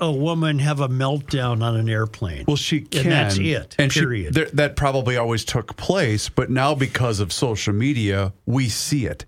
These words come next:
Speaker 2: happen.
Speaker 1: See, that's a great point. In nineteen fifty-seven, just to pick a year at random, some woman had a meltdown on an airplane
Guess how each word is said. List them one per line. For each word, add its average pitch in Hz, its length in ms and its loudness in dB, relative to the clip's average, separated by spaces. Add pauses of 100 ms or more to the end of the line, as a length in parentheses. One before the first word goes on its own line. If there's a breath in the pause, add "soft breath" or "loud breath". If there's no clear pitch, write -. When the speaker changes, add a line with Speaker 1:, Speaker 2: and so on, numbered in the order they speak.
Speaker 2:
happen. 87 500 -2 (220 loud breath)
Speaker 1:
See, 208 180 0
that's 240 300 0
a 240 40 0
great 190 400 0
point. 170 400 -2
In 156 140 0
nineteen 214 540 0
fifty-seven, 147 920 -2
just 117 180 -2
to 127 100 0
pick 135 260 -4
a - 40 0
year 120 280 0
at 104 100 -4
random, 117 400 0
some 240 320 0
woman 180 360 0
had 147 180 0
a 143 60 0
meltdown 135 640 -2
on 139 140 0
an 139 60 0
airplane 151 480 -2